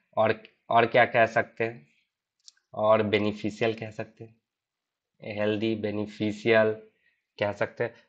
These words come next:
रॉटन का मतलब सड़ा हुआ, स्टेल बासी था, रॉटन सड़ा हुआ, बैड, डिकेड, ये सब इसके synonyms हैं। चलिए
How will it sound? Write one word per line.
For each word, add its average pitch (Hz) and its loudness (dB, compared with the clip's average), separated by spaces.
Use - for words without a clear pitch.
रॉटन 120 6
का 123 4
मतलब 120 -2
सड़ा 110 2
हुआ, 117 4
स्टेल 117 0
बासी 110 2
था, 117 -2
रॉटन 107 -2
सड़ा 110 2
हुआ, 110 2
बैड, 110 4
डिकेड, 110 2
ये 107 -4
सब 107 -4
इसके 107 -6
synonyms 110 -2
हैं। - -6
चलिए 117 -4